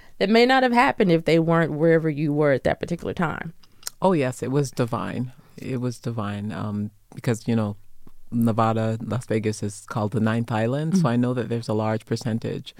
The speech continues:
Speaker 2: of Hawaiian people that come here.
Speaker 1: Okay.
Speaker 2: But I, I don't think that I, it's the intentionality,
Speaker 1: Mm-hmm.
Speaker 2: right? <laughs>
Speaker 1: Mm-hmm.
Speaker 2: I,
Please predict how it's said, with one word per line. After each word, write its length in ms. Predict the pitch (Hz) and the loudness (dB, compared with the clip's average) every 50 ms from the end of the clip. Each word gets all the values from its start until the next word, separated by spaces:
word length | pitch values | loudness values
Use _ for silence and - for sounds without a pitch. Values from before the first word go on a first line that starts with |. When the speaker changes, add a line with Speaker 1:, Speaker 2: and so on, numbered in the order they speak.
| - - - - - - - - _ - | -20 -20 -20 -20 -20 -20 -20 -20 _ -6
Speaker 2:
of 120 | 127 117 117 | -4 -4 -2
Hawaiian 320 | 123 117 120 120 117 113 | 0 0 0 0 0 -2
people 260 | - - - - 117 104 | -4 -6 -6 -4 -2 -2
that 120 | 104 110 - | -2 -2 -4
come 220 | - - 113 131 | -2 0 2 2
here. 340 | 127 135 151 156 170 208 254 - | 2 2 2 2 0 0 0 -2
Speaker 1:
Okay. 240 | 185 180 - 196 208 - - - - - - - - | -2 -2 -2 -4 -6 -8 -14 -20 -20 -20 -18 -8 -4
Speaker 2:
But 220 | - 127 135 127 | 0 2 4 4
I, 160 | 127 127 135 - - | 4 4 2 2 0
I 80 | 139 127 | 0 0
don't 300 | 113 139 143 175 180 - | 2 4 4 2 2 2
think 200 | - 151 151 - | 0 0 0 0
that 120 | - 135 | 0 0
I, 260 | 127 123 123 127 131 - - 123 - - - - - - | 0 0 0 -2 -4 -6 -10 -12 -12 -12 -12 -12 -8 -6
it's 160 | 127 120 - | -6 -4 0
the 140 | - 135 135 | 2 4 4
intentionality, 760 | 135 - 143 131 - - 135 120 120 135 131 110 107 - 113 | 4 4 2 2 2 2 0 0 2 2 2 0 2 2 4
Speaker 1:
Mm-hmm. 140 | 196 196 196 | 6 8 10
Speaker 2:
right? 180 | 220 - - | 10 10 10
<laughs> 100 | - 277 | 8 6
Speaker 1:
Mm-hmm. 300 | - 196 196 233 247 262 370 - - - - - - - - - | 6 6 6 6 4 4 0 -4 -10 -20 -20 -20 -20 -10 -4 -4
Speaker 2:
I, 100 | 139 | -4